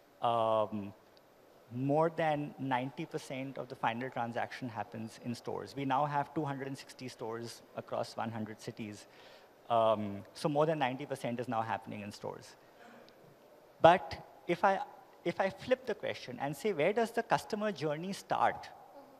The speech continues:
Right? Um, and where does the customer desire get built? Where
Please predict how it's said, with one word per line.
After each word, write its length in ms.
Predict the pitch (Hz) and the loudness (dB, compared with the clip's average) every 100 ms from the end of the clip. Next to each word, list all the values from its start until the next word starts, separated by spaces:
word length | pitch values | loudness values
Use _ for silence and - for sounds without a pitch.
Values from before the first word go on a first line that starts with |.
| - | -12
Right? 200 | - - - - - - - 143 | -10 -12 -16 -20 -20 -20 -2 6
Um, 560 | 139 135 127 117 113 104 - - - - - | 8 10 8 4 -2 -6 -12 -20 -20 -20 0
and 180 | 170 180 - - - 131 | 0 0 -6 -18 -6 4
where 140 | 170 233 | 6 6
does 100 | 233 | 2
the 100 | 233 - | 2 4
customer 360 | 160 - 208 214 147 | 2 2 -2 2 2
desire 380 | 120 113 175 208 | 2 0 2 2
get 180 | 147 123 113 | -2 -4 -6
built? 180 | 101 - | -8 -4
Where 140 | 123 | -2